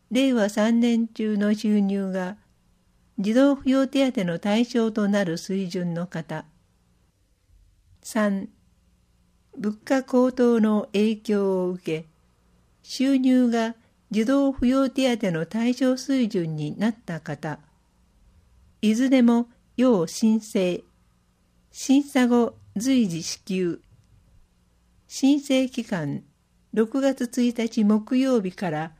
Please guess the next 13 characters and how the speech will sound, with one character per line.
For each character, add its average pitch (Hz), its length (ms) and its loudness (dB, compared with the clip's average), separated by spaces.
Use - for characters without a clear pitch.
令 262 240 2
和 196 160 0
六 185 260 -4
年 180 380 -4
二 214 160 2
月 269 280 0
二 269 180 4
十 233 240 0
九 - 160 -4
日 214 320 0
木 175 340 -4
曜 214 300 2
日。 143 220 -10